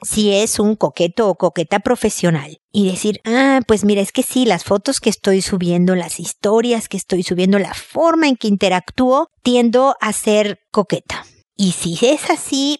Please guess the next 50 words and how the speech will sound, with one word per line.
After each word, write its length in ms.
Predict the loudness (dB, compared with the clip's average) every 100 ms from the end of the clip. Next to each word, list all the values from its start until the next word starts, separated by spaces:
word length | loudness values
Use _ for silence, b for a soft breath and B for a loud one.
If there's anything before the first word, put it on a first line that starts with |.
| _
¿por 320 | -4 -4 _
qué 160 | -4 -2
lo 220 | 0 -2
hago? 320 | -2 -6 -10 _ _ _
Y 140 | -2
si 260 | 0 -4 -4
es 140 | -2
así, 300 | -2 0 -4
¿cuál 260 | -2 -4 -4
es 120 | -6
el 120 | -8
precio 480 | -2 0 0 2 -2
que 160 | 0 -4
voy 320 | -2 -4 -4
a 60 |
pagar 480 | -2 -4 -4 -8 -16 _
por 180 | 0 0
serlo? 440 | 2 2 4 2 2
Porque 260 | -2 -2
el 60 | -4
precio 340 | -4 -2 -2
que 140 | 0 0
puedes 340 | 2 0 0
pagar 320 | 0 0 2
es 180 | 0 -2
eso, 220 | -4 -6
que 160 | -2 0
alguien 480 | 2 2 0 0 -4 -8
sienta 360 | 0 0 0 -4
celos 460 | 0 2 0 0
infundados 640 | -2 0 0 2 2 2
de 60 | 0
decir, 260 | 0 0 0
"No 140 | -2
puedo 260 | -4 -4 0
confiar 380 | 0 0 -2 0
en 100 | 2
Belia 320 | 0 2 0
porque, 380 | 0 -4 -4 -10
pues, 260 | -8 -10
pareciera 600 | -10 -10 -10 -4 0 0
que 120 | -2
siempre 440 | -8 -4 -4 -2 -6
está 220 | -2 0
a 40 |
la 160 | 0 -2
búsqueda 600 | -2 -2 -2 -2 -2 -2
de 160 | -4 -8
algo 280 | -4 -2
más", 340 | 0 0 -2